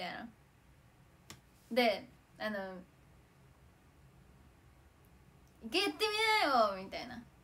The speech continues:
言ったけど、なんか体の節々が痛くなりましたね。できてたどうかもわかんないし、あのー、なんか、節々が痛くなりましたよ。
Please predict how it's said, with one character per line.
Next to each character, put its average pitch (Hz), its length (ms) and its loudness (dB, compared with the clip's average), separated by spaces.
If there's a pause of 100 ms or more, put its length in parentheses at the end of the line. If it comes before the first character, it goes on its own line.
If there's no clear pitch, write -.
(1160)
言 233 80 -12
っ - 20 -4
た 233 80 2
け 214 120 0
ど、 202 360 -2 (760)
な 220 120 -4
ん - 20 -10
か 185 120 -8 (140)
体 285 380 6
の 294 140 4
節 330 340 -2
々 392 120 0 (140)
が 196 200 0 (280)
痛 240 260 2
く 453 120 4
な 247 120 6
り 202 80 -6
ま 202 140 -2
し 240 60 -6
た 269 100 -2
ね。 247 200 -10 (480)
で 349 160 0
き - 80 -12
て 453 140 0
た 233 160 6
ど 254 220 4
う - 40 -4
か 320 140 6
も 202 220 -4 (180)
わ 220 100 2
か 269 120 2
ん 302 100 4
な 226 80 2
い 190 60 -4
し、 - 340 -10 (360)
あ 208 160 -4
の 202 460 -4
ー、 196 40 -8
な 240 140 2
ん - 20 -6
か、 208 160 -2 (1500)
節 - 320 -4
々 254 200 0
が 170 100 0
痛 233 180 0
く 403 100 2
な 226 100 6
り 180 80 0
ま 185 140 -6
し - 80 -14
た - 60 -10
よ。 - 180 -10